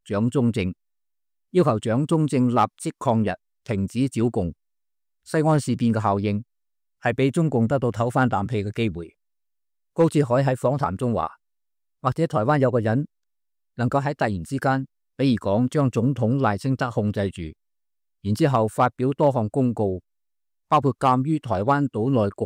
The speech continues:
勢有可能失控，呼籲大陸派遣保安人員快啲登島，維護台灣島內嘅治安。高志海接住話，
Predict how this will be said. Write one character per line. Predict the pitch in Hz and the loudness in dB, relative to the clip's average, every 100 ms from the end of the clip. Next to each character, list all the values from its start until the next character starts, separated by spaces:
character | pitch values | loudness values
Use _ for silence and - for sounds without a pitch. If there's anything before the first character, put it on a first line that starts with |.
| - | -10
勢 | - 110 | -4 -2
有 | 107 104 | 0 0
可 | 110 113 | 0 0
能 | 123 92 | 0 -2
失 | - - | -8 -8
控， | 117 113 95 - _ _ _ _ _ _ | -4 -2 -2 -6 _ _ _ _ _ _
呼 | - 156 | -2 0
籲 | 131 | 0
大 | 120 110 | 0 0
陸 | 110 104 | 0 -4
派 | - 123 | -2 -2
遣 | 117 127 | 0 -2
保 | 143 110 131 | 0 -2 2
安 | 139 | 0
人 | 113 90 | 0 -2
員 | 87 90 87 _ - | -6 -8 -8 _ -2
快 | 117 117 | -2 0
啲 | 135 | -4
登 | - 127 113 | -4 -2 -2
島， | 98 110 - _ _ _ _ _ _ _ | -2 -4 -6 _ _ _ _ _ _ _
維 | 120 113 | -2 -2
護 | 120 | -2
台 | 117 101 | 0 0
灣 | 127 143 | 2 2
島 | 113 127 | 0 0
內 | 113 104 | 0 -2
嘅 | |
治 | - 104 104 | -8 -6 -2
安。 | 123 117 - _ _ _ _ _ _ _ | -2 -2 -8 _ _ _ _ _ _ _
高 | - 165 | -2 0
志 | 147 | 2
海 | 131 139 | 2 0
接 | 143 | 0
住 | 123 101 | -4 -4
話， | 85 85 | -4 -6